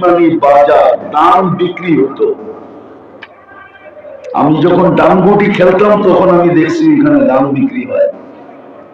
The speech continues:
কারণ আমার ডাংগুটি খেলার অর্ধেকটা সময় কাটছে জিগাতলা। জিগাতলা আর ধানমন্ডি একসাথে লাগে। নাম আছে, বাজার নাই।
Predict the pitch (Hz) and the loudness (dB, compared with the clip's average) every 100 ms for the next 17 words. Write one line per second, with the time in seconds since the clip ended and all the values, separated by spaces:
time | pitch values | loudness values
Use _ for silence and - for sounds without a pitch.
0 | - - - - - - - 131 160 165 | -20 -20 -20 -20 -20 -14 -6 -2 0 2
1 | 165 160 - 151 165 160 170 170 - 147 | 2 2 2 2 2 2 2 0 0 0
2 | 160 175 - - - - - - - - | 2 4 2 0 -6 -12 -20 -20 -20 -20
3 | - 156 156 143 196 185 196 - - 165 | -6 -2 0 2 0 2 0 0 0 0
4 | 175 165 - 151 - - 151 131 143 151 | 2 0 0 0 0 0 0 0 2 2
5 | - 131 - - - - - - - - | 2 2 2 -2 -6 -12 -20 -20 -20 -20
6 | - 123 117 143 143 175 170 170 170 165 | -20 -16 -4 -2 2 2 2 2 0 2
7 | 160 - - 147 151 175 175 180 196 - | 2 0 -2 -2 -2 -2 -2 -2 -2 -2
8 | - - 147 - - - - - - - | -6 -4 -2 0 0 0 -2 -6 -10 -16
9 | - - - - - - - - - - | -18 -20 -20 -20 -20 -20 -20 -20 -20 -20
10 | - - - - - - - - - - | -20 -20 -20 -20 -20 -20 -20 -20 -20 -20
11 | - _ _ - 156 202 247 269 269 262 | -20 _ _ -4 -2 0 2 2 2 2
12 | 254 254 233 220 185 190 214 220 214 208 | 2 2 4 2 2 2 2 2 2 2
13 | 196 | 2